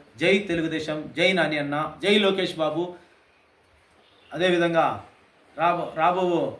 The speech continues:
మంగళవారం రోజు అయినటువంటి మనకు ఉగాది పండుగ. ఎర్రవారిపాలెం మండలం తరపున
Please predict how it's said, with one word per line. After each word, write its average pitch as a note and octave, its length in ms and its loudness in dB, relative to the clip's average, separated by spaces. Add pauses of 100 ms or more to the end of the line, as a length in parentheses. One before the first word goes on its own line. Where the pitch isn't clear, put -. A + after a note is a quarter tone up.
మంగళవారం F3+ 440 4
రోజు E3+ 140 0
అయినటువంటి D#3+ 300 -4
మనకు D3+ 260 -6
ఉగాది F3 320 4
పండుగ. E3+ 460 2 (1000)
ఎర్రవారిపాలెం F3 680 2
మండలం E3 260 -2
తరపున D#3 480 -4